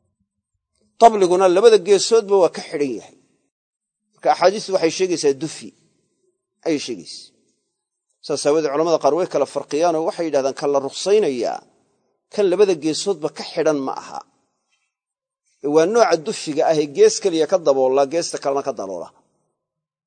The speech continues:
Xaggan oo keliyuu ka soo xidhan yahay, xaggan kale markaysaga kama xidhna ee waa ka bannaan yahay. Sanqadhu waa kala weynaanaysaa oo sanqadhu waa kala badanta. Marka culamada qaar way kala farqiyeen labada.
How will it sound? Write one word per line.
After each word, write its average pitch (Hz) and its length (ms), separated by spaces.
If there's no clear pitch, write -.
Xaggan 151 240
oo 143 60
keliyuu 151 280
ka 170 80
soo 160 180
xidhan 160 280
yahay, 175 260
xaggan 185 300
kale 160 200
markaysaga 165 420
kama 175 200
xidhna 131 360
ee 139 120
waa 139 140
ka 165 140
bannaan 117 360
yahay. 90 240
Sanqadhu 226 420
waa 185 120
kala 175 200
weynaanaysaa 160 760
oo 139 80
sanqadhu 143 340
waa 117 120
kala 110 160
badanta. 110 380
Marka - 180
culamada 139 320
qaar 123 180
way 123 140
kala 107 200
farqiyeen 98 480
labada. 82 260